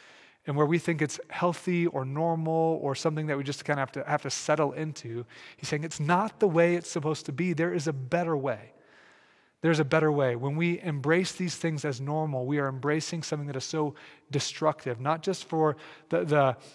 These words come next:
the person that's being objectified, but for the person that is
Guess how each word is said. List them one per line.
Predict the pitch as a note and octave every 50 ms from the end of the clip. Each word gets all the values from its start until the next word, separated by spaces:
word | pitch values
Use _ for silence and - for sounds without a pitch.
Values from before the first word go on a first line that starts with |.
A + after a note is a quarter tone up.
| - -
the | C3+
person | - - E3 D3+ - E3+
that's | D#3 - -
being | C#3 D#3 D3+ D3
objectified, | D#3 D#3 C#3 B2+ B2 D3 B2+ - - - - - - E3+ E3 C#3+ B2+ B2 B2 B2
but | B2 - -
for | - D3
the | C#3+
person | C3+ - - - F#3 - - F#3 E3
that | D#3 C#3 - - - _
is | - F3 E3+ E3+ F3+ F3+ F3 D#3 C3